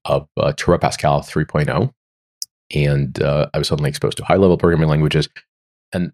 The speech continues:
that was sort of it. Like, you're inside the Iron Curtain, so there aren't books, there aren't manuals available, so you kinda have to piece it together. And so I would literally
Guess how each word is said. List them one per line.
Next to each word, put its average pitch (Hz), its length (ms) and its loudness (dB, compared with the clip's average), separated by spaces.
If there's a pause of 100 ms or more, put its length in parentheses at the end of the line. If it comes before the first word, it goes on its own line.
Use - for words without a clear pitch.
that 113 100 6
was 123 100 4
sort 120 140 2
of 85 60 0
it. 82 120 -2
Like, - 140 -10
you're 78 220 -4
inside 80 560 2 (440)
the - 160 -4 (100)
Iron 73 100 -6
Curtain, 101 380 2
so 76 360 -2
there - 140 -4
aren't 76 280 0
books, - 340 0
there - 120 0
aren't 73 520 -2
manuals 71 420 -2
available, 90 440 6
so - 120 -6
you 73 80 -6 (140)
kinda 82 220 -2
have 78 100 0
to - 80 -12
piece - 160 -6
it 78 80 -6
together. - 320 -2
And - 100 -8
so 78 300 2 (380)
I 95 100 4
would 98 100 6
literally 85 640 2